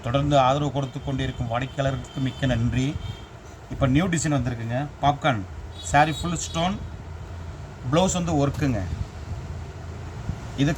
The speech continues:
கைக்கு வரும், இது சின்ன சின்னதா பூவா இருக்கும் பிளவுஸ். நானூத்தி முப்பது ஃப்ரீ ஷிப்பிங், தமிழ்நாடு and பாண்டிச்சேரி. saree ஃபுல்லா இந்த மாதிரி வருங்க, குஞ்சம் போட்டு வந்துரும்.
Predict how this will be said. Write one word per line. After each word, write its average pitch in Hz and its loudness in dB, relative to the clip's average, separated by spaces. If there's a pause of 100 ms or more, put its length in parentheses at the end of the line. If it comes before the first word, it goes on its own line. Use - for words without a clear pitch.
கைக்கு 160 4
வரும், 143 6 (1700)
இது 175 2
சின்ன 170 0
சின்னதா 160 8 (120)
பூவா 147 6
இருக்கும் 107 -6 (120)
பிளவுஸ். 131 0 (2500)
நானூத்தி 170 6
முப்பது 190 -2
ஃப்ரீ 185 -2 (100)
ஷிப்பிங், 190 -4
தமிழ்நாடு 160 6
and 139 -6
பாண்டிச்சேரி. 135 0 (180)
saree 143 6
ஃபுல்லா 151 6
இந்த 131 2
மாதிரி 131 4
வருங்க, 101 -2 (1600)
குஞ்சம் 170 6
போட்டு 151 6
வந்துரும். 110 0